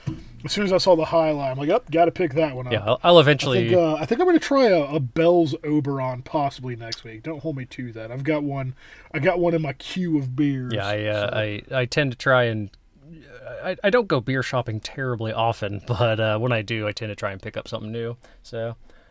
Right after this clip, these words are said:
Speaker 2: uh, I do always have a solid stout or two in my fridge, though, 'cause y-, you gotta have a beer that's, you know, twelve percent alcohol. Why not?
Speaker 1: <laughs> Yeah, I,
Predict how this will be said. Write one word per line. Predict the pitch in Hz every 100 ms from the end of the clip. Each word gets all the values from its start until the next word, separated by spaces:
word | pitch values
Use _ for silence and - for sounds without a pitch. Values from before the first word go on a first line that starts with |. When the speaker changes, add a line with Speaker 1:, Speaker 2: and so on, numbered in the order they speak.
| -
Speaker 2:
uh, | 110 107 107 110 113 - - 156 170 -
I | 175
do | 156 180 165 151
always | 151 156 151 139
have | 135 123
a |
solid | - 127 107
stout | 101 - 101 98
or | 92
two | 117 104
in | 101
my | 98
fridge, | - 101 92
though, | 101 98
'cause | 98 101 92 92 - 120
y-, |
you | 120 135
gotta | 135 196 127
have | 107 101
a | 92
beer | 113 107 95
that's, | 95 - - _
you | 120
know, | 95 95
twelve | - - 92 -
percent | 110 - 104 110
alcohol. | 156 - 92 101
Why | 165 262
not? | 339 - - - - - - -
Speaker 1:
<laughs> | 175 - 160 139 - - - - - - - - - - -
Yeah, | 123
I, | 120